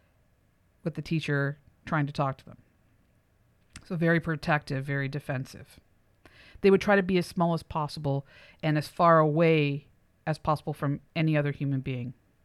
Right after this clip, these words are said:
Here's a quote from one of the teachers, Michael John, who was particularly disturbed by the behavior. Quote,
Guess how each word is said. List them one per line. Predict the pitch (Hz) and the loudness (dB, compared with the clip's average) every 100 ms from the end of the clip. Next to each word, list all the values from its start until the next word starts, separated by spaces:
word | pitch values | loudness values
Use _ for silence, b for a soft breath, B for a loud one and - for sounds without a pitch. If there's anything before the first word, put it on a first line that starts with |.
| _ _ _ b b b b b | _ _ _ b b b b b
Here's | - 233 220 | -4 -2 -2
a | |
quote | 220 - 180 - | -2 0 0 -2
from | 160 | 0
one | 160 | 0
of | 156 | 0
the | 147 | -4
teachers, | - 156 - - 135 - - - | -6 -6 -6 -12 -12 -14 -10 -4
Michael | 160 156 151 | -4 -4 -6
John, | 147 147 135 131 - - | -2 0 0 -2 -6 -8
who | 160 | -4
was | 151 143 139 | 0 0 -2
particularly | - 160 - - 185 175 160 165 | -8 -14 -14 -16 -8 -6 -4 -6
disturbed | 147 156 - 147 143 | -6 -10 -8 -6 -6
by | 151 135 | -6 -6
the | 135 | -8
behavior. | 139 131 123 - - _ _ _ _ _ _ _ _ - | -10 -12 -12 -14 -20 _ _ _ _ _ _ _ _ -6
Quote, | 175 - - | -6 -6 -12